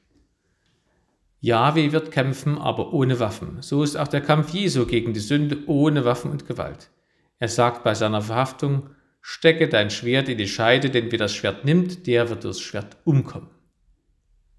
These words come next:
Und was ist dann die Aufgabe der Israeliten?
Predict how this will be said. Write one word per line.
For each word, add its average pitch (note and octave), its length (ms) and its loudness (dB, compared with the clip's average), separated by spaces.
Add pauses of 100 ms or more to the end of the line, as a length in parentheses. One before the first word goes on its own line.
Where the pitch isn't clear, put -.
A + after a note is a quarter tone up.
(560)
Und A2 140 -8
was B2 160 2
ist D3 160 -2
dann B2 100 4
die A#2 120 0
Aufgabe A2+ 420 -2
der G#2+ 120 0
Israeliten? D3 840 -4